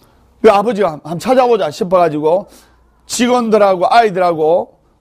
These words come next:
직원들하고 아들하고 이 공장을 돌아다니면서 찾아다녔지만은 도저히 찾을 길이 없는 거예요.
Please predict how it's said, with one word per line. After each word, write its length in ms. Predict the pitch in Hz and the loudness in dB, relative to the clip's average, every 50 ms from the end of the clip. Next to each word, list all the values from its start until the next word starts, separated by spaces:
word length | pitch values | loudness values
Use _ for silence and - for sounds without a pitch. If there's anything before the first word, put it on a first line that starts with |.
| _ _ - - | _ _ -14 -12
직원들하고 960 | - - 247 254 262 269 262 240 214 196 185 180 180 170 175 170 147 135 139 _ _ _ _ - | -8 -4 -2 0 0 0 0 0 2 2 2 2 0 0 0 0 0 -2 -8 _ _ _ _ -2
아들하고 1040 | 240 269 269 214 220 180 160 185 185 160 151 135 131 156 196 240 262 294 294 - - - - - _ _ _ _ _ _ _ _ _ _ _ _ - | -2 0 0 -2 -4 -6 -6 -6 -4 -4 -2 -2 0 0 2 2 0 0 -2 -6 -14 -20 -20 -20 _ _ _ _ _ _ _ _ _ _ _ _ -2
이 160 | 202 202 202 | 0 0 0
공장을 440 | - 165 180 202 214 233 247 233 214 | 0 0 -2 -2 0 0 0 0 0
돌아다니면서 440 | 165 233 233 220 214 202 196 190 180 | 0 0 2 2 0 0 -2 -4 -8
찾아다녔지만은 1300 | - - 233 233 240 226 214 202 190 214 233 226 220 190 143 190 185 170 160 156 160 170 185 214 226 220 _ _ _ _ _ _ _ _ _ _ _ _ _ _ _ _ _ _ _ | -4 -2 0 2 2 2 2 0 0 -2 -2 -2 -4 -6 -8 -6 -4 -4 -2 -2 -4 -4 -6 -10 -14 -18 _ _ _ _ _ _ _ _ _ _ _ _ _ _ _ _ _ _ _
도저히 300 | - 254 330 320 349 254 | 2 2 2 2 2 -2
찾을 320 | - - 240 233 247 214 | -4 -6 -6 -4 -4 -4
길이 160 | 175 240 208 | -4 -4 -6
없는 220 | 196 151 135 139 143 | -4 -4 -6 -8 -8
거예요. 260 | 135 104 - 135 - | -8 -8 -8 -10 -16